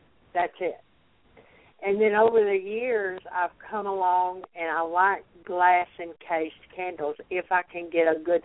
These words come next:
candle. But if I'm doing a, uh,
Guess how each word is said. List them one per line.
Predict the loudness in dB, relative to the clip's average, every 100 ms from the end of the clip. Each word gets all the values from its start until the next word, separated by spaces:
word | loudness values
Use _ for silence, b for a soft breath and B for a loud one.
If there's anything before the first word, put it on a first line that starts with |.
| -4
candle. | -6 -6 -8 -18 _ _ _ _ B B B B B 2
But | 2 2
if | 0 0 0 _ -6
I'm | 0 2 0 -2 2
doing | 2 2 -2 -8 -20 -20 _ _ _ _ _ b b b _ -2
a, | 0 0 -4 -10 _ _ -10
uh, | -6 -6 -8